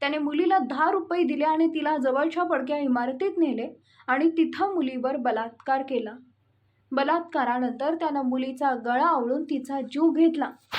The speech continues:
याच इमारतीच्या कठड्यात मुलीचा मृतदेह फेकून दिला होता. या प्रकरणानंतरच त्याला अटक करण्यात आली. त्यानं पोलिसांसमोर सर्व गुन्ह्यांची कबुली दिली. या पद्धतीनं त्यानं तीसहून अधिक मुलांना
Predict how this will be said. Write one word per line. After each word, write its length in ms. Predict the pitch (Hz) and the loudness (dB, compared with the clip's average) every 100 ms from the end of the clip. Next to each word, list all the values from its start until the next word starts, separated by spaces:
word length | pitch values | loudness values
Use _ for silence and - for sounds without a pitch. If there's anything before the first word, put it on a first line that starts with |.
| - - _ _ 269 | -8 -12 _ _ -4
याच 280 | 302 403 427 | 0 0 2
इमारतीच्या 680 | 427 392 392 392 359 381 381 | 4 4 4 2 0 0 0
कठड्यात 580 | 339 269 302 302 330 | 0 -2 -2 -2 -2
मुलीचा 400 | 294 269 269 320 | -2 -2 -2 -2
मृतदेह 680 | 320 269 262 269 254 254 302 - | 0 0 -2 0 -2 0 -4 -4
फेकून 380 | 285 254 311 320 | -6 -4 -2 -2
दिला 200 | 262 240 | 0 0
होता. 400 | 240 247 - 202 - _ _ _ _ _ _ | -2 -6 -8 -10 -12 _ _ _ _ _ _
या 140 | 277 277 | -4 -2
प्रकरणानंतरच 1160 | 262 277 302 302 302 254 254 254 339 339 339 | -2 -2 -2 0 0 2 2 2 2 2 0
त्याला 220 | 311 285 | -2 -2
अटक 300 | 269 254 262 254 | -2 -2 -4 -4
करण्यात 380 | 262 233 240 240 | -2 -2 -4 -4
आली. 360 | 247 370 - _ _ _ | -4 -4 -8 _ _ _
त्यानं 220 | 294 285 | -2 -2
पोलिसांसमोर 960 | 269 311 370 415 440 427 427 359 359 370 | -2 0 0 0 -2 -2 -2 0 0 -2
सर्व 360 | 370 320 320 | -2 -2 0
गुन्ह्यांची 480 | 311 285 269 262 294 302 | -2 -2 -2 -4 -6 -6
कबुली 400 | 269 220 262 254 | -4 -2 0 0
दिली. 420 | 254 208 - - _ _ _ _ _ | -2 -6 -8 -16 _ _ _ _ _
या 120 | 247 | -2
पद्धतीनं 680 | 247 247 220 285 320 330 381 | -2 -2 -4 -2 -2 0 0
त्यानं 280 | 415 302 254 | -2 -2 -4
तीसहून 540 | 254 285 262 277 320 330 | -2 -4 -4 -6 -6 -4
अधिक 320 | 254 254 262 262 | -2 -2 -4 2
मुलांना 640 | 254 247 262 320 240 | 2 2 0 -2 -2